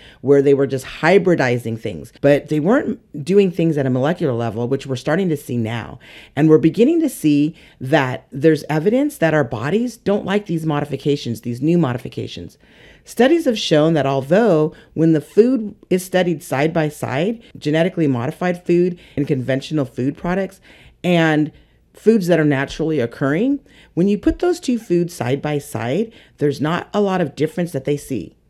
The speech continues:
They can, they can break it all down and they look almost identical. However, the body knows. The body knows when we eat it. Science has shown there's a difference in inflammation, cholesterol, types of cholesterol,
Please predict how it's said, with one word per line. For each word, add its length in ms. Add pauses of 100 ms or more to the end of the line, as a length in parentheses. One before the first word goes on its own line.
They 160
can, 280
they 120
can 100
break 220
it 80
all 140
down 340
and 140
they 80
look 280
almost 320
identical. 640 (380)
However, 720 (320)
the 80
body 320
knows. 420 (680)
The 80
body 360
knows 600 (160)
when 260
we 120
eat 340
it. 260 (220)
Science 380
has 100
shown 300
there's 180
a 80
difference 840
in 160
inflammation, 920 (240)
cholesterol, 920 (240)
types 380
of 140
cholesterol, 680